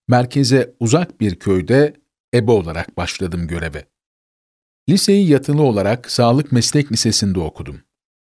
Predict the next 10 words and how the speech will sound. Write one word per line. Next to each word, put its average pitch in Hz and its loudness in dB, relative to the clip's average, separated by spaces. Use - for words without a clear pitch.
Okulda 131 0
çok 160 0
şey 113 0
öğrendim 87 -4
ama 104 -2
asıl 165 0
öğrendiklerimi 107 0
hayat 113 0
öğretti 82 -6
bana. 76 -12